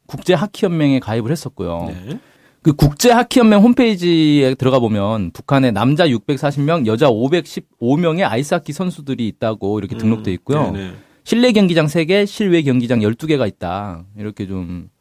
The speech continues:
Speaker 1: 공개가 돼 있습니다, 자료가.
Speaker 2: 음.
Speaker 1: 그리고 남자 아이스하키는 세계 순위가 사십이 위, 그 여자 같은 경우는 이십칠 위를 기록하고 있습니다.
Speaker 2: 네. 어쨌든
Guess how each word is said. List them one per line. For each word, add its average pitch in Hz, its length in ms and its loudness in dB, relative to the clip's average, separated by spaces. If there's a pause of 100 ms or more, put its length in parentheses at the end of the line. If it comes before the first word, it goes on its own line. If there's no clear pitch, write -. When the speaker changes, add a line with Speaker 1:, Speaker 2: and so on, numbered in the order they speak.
(160)
Speaker 1:
공개가 117 220 4
돼 101 80 0
있습니다, 101 320 -2
자료가. 87 480 -6
Speaker 2:
음. 101 480 -18
Speaker 1:
그리고 156 400 0 (240)
남자 156 360 4
아이스하키는 143 1080 0
세계 214 260 2
순위가 147 640 0
사십이 120 480 -6
위, 90 180 -8 (400)
그 104 140 -8
여자 120 280 2
같은 123 220 -4
경우는 110 280 -4
이십칠 147 400 -6
위를 202 180 -2
기록하고 135 380 -4
있습니다. 85 400 -10 (120)
Speaker 2:
네. 104 80 -16 (1400)
어쨌든 123 460 -10